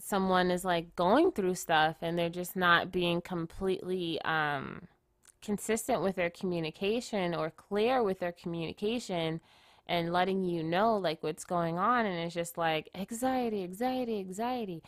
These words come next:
Is it me? Like, what's, like, is the person cheating on me? Is the person, like, over me? Like, w-, what is it? You know what I'm saying? And so it's like, okay.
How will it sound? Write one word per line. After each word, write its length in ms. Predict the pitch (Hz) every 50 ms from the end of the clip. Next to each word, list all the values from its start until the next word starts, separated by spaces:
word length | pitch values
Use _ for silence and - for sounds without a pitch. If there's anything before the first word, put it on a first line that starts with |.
| - - _ -
Is 200 | 190 202 185 190
it 140 | 190 180 170
me? 640 | 170 165 170 170 170 175 185 220 262 294 311 311 _ _ _ - - - _ -
Like, 200 | - 202 190 180
what's, 240 | 175 185 185 - - -
like, 240 | - 202 185 - - - _ _ _ _ _ _ _ _ _
is 100 | - 165
the 100 | - 170
person 380 | - - - 190 180 - 185 170
cheating 520 | - - - - 170 185 214 254 269 277
on 160 | 294 302 302 302
me? 400 | 302 302 302 302 302 302 294 -
Is 120 | 190 180
the 100 | - 175
person, 540 | - - 185 185 190 - - 196 185 185 180
like, 380 | 170 160 156 151 147 - - _ _ _ _ -
over 380 | 151 147 135 135 196 226 247 262
me? 300 | 269 285 285 294 294 302
Like, 400 | 277 240 202 190 - - - - _ _ -
w-, 240 | - 190 190 -
what 320 | - 185 190 196 214 220 240
is 240 | 330 453 587 320 240
it? 300 | 202 165 156 151 170 -
You 100 | 208 220
know 100 | 220 233
what 100 | 254 269
I'm 120 | 269 269
saying? 420 | 262 - 269 240 240 240 240 240 220
And 160 | 190 208 -
so 140 | - 208 202
it's 180 | 196 196 -
like, 380 | 214 202 196 190 190 185 - - - - - - - - - -
okay. 440 | 233 - - 247 214 208 214 -